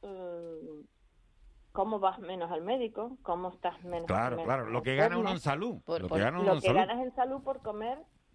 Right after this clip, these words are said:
Speaker 1: sin pesticidas. Date cuenta que además en Canarias, todos los canarios tenemos unos niveles altísimos de pesticidas en sangre.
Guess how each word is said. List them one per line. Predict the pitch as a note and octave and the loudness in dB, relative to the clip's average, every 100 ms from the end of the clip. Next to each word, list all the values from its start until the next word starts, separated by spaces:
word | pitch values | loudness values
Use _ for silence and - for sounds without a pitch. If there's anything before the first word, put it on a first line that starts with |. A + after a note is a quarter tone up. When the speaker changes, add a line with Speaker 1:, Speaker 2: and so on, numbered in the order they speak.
| _ _ | _ _
Speaker 1:
sin | C4 C#4 | -8 -6
pesticidas. | C4+ A3 F3+ - C#4+ B3 D3 - - - - _ _ - - - | -6 -10 -12 -8 -4 -2 -2 -4 -14 -20 -20 _ _ -20 -20 -6
Date | - F3+ G#3 | -2 0 2
cuenta | A#3+ B3 | 0 2
que | A#3 | 2
además | A3+ G#3+ A3+ | 4 4 0
en | A3+ | 0
Canarias, | A3+ G3 G#3+ B3+ C#4+ C#4+ - _ - | 0 0 0 -2 -2 -4 -20 _ 2
todos | G3 A3 | 4 4
los | A#3 | 0
canarios | A3+ A3 A3 B3+ - | -2 -2 -2 -4 -4
tenemos | A3 G#3+ A3+ | -2 -2 -2
unos | A#3+ A3 | -2 -2
niveles | A3 G3+ G#3+ G#3+ | -2 -2 -2 -2
altísimos | F#3+ F3+ A#3+ A3+ G#3 F3+ | -2 -2 -6 -6 -4 -4
de | G3 | -4
pesticidas | - - F3 F3+ F3 | -6 -8 4 6 6
en | D#3+ | 2
sangre. | - B3 A3 | 4 4 4